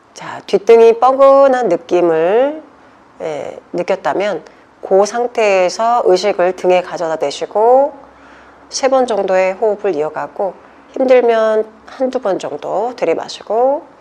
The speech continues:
내쉬고, 마시고 내쉬고, 정면 돌아오셔서 이번엔 손가락 끝을 완전히 딱 빼서 손끝으로만,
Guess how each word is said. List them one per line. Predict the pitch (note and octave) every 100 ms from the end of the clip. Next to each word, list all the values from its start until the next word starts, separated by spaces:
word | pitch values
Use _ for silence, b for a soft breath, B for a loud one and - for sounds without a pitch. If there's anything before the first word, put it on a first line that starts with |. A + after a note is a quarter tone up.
| _ _ _ _ _ _ _ _ _
내쉬고, | - C#3 - - B2 D#2 D2 C2+ - - _ _ _ _ _ _ _ _ _ _ _ _ _ _ _ -
마시고 | D3+ - - F3+ G3+ A#3 B3 C4 C4+ C#4 _ _ _ _ _ _ _ _ _ _ _ -
내쉬고, | C3+ C#3 - - D#2+ - - _
정면 | - F3 G3
돌아오셔서 | F3+ E3 D#3 D#3+ D#3 A3 F#3+ - B B B B -
이번엔 | F#3+ A3 A3
손가락 | B3+ D4 C#4+ C#4
끝을 | C#4 C#4 - B3+ G#3 -
완전히 | D#3+ F#3 G#3+ G#3 F3+ F#3+ B3+ C#4+ B B B _
딱 | - G#3+ G#3+
빼서 | A#3 A3 B3+ F3+ - - B B
손끝으로만, | - D#4 D#4 D#4+ - C4+ A#3+ A3 G#3+ G#3 G#3 G#3 G3+